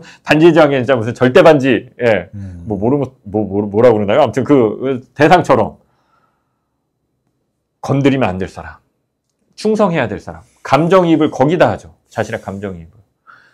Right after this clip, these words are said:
Speaker 1: 한동훈이랑 김건희 여사는 갈등 관계를 빚으면 안 되잖아요.
Speaker 2: 그렇죠.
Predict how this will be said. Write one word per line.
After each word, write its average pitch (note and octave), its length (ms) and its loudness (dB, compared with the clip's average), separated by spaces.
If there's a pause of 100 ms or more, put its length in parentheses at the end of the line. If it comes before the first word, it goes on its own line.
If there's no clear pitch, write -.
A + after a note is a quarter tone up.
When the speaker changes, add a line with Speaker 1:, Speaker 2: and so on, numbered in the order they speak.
(200)
Speaker 1:
한동훈이랑 A3+ 720 4
김건희 G3+ 340 0
여사는 D3 380 0
갈등 F#3+ 300 0
관계를 F3+ 320 2
빚으면 D#3 320 -2
안 B2+ 160 0
되잖아요. B2+ 960 2
Speaker 2:
그렇죠. C#3 600 -16